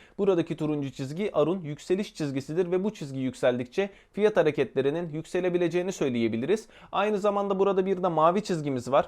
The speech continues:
Mavi çizginin düşmesini de olumlu olarak yorumluyoruz.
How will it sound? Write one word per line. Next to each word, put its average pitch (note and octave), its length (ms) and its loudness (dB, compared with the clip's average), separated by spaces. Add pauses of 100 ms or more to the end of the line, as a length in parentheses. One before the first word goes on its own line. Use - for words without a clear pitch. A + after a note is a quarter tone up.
Mavi F3 300 2
çizginin F3 440 -2
düşmesini E3 520 -6
de F#3+ 180 -2
olumlu F3+ 320 0
olarak C3 360 2
yorumluyoruz. C3 560 0